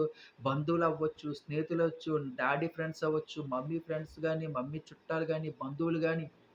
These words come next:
మా దగ్గరకొచ్చేటప్పుడు మమ్మల్ని ఎంతో అల్లారు ముద్దుగా చూసేవారు. మా దగ్గర డబ్బు ఉండేటప్పుడు అసలు ప్రతి ఒక్కరు కూడా మమ్మల్ని సహాయం చేయడానికి మ-, ఎంతోమంది అడిగేవారు. అలాగే మా మమ్మీ, డాడీ కూడా ఎంతో సహాయం చేసేవారు.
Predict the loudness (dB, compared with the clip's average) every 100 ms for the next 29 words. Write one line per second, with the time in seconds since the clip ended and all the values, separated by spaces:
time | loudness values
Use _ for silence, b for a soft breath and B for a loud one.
0 | _ _ _ _ -6 -4 -2 -4 -4 -2
1 | -4 -2 -2 -2 -2 -2 -2 B B _
2 | 4 4 2 -2 -10 2 6 8 8 6
3 | 4 2 2 2 2 -2 4 4 4 2
4 | 2 0 0 0 -4 -2 0 0 0 -4
5 | 0 0 0 B B -4 -4 -2 -4 0
6 | 2 4 2 2 2 2 2 -2 -4 4
7 | 4 4 0 0 2 2 0 -2 -2 0
8 | 0 -4 -10 -16 0 4 4 6 4 6
9 | 6 6 4 4 2 0 2 2 0 -2
10 | 0 2 2 0 -6 -8 -4 -6 -2 -2
11 | 2 2 0 -4 -6 -2 0 0 0